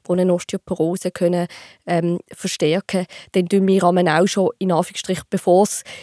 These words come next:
der Bruch eintreten ist, an eine Osteoporose denken. Das ist eigentlich besser, dass man das wie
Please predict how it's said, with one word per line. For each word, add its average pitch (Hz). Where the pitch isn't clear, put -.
der 190
Bruch 214
eintreten 208
ist, 202
an 185
eine 190
Osteoporose 185
denken. 180
Das 196
ist 208
eigentlich 185
besser, -
dass 180
man 185
das -
wie 196